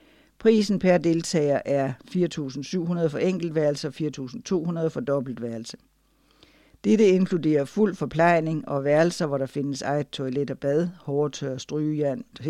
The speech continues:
T V og arbejdsbord – Reserver plads snarest ved at kontakte Elsebeth Jalving på telefon tredive toogtres nioghalvfjerds nioghalvfems, eller mail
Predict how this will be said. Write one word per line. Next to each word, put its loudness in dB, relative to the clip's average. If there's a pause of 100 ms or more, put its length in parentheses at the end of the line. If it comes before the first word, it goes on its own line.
(140)
T -8
V -2
og -2
arbejdsbord – -2 (880)
Reserver 6
plads 2
snarest -2
ved -2
at 0
kontakte -4
Elsebeth -6
Jalving 0
på -8
telefon -6
tredive -2
toogtres -6
nioghalvfjerds -6
nioghalvfems, -8 (600)
eller -2
mail 2